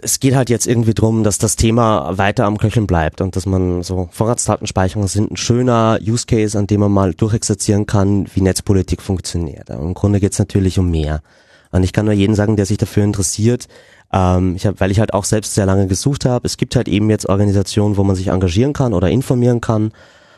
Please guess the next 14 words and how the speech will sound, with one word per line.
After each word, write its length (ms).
und 640
die 80
sind 240
findbar, 480
die 100
verlinken 460
wir 180
auch. 380
Und 340
es 140
ist 100
halt 140
einfach, 440
ähm, 300